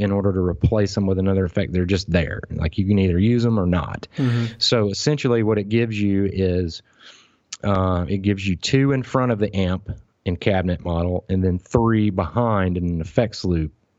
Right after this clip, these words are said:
Speaker 1: you know, like your delays, your reverb, any kind of modulation effect. So,
Speaker 2: Mm-hmm, mm-hmm.
Speaker 1: so essentially you've got five blocks,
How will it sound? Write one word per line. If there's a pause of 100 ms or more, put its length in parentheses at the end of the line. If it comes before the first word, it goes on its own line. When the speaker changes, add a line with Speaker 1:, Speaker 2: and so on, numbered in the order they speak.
(220)
Speaker 1:
you
know,
like
your
delays,
your
reverb, (140)
any
kind
of
modulation
effect.
So,
Speaker 2:
Mm-hmm,
mm-hmm.
Speaker 1:
so
essentially
you've
got
five
blocks,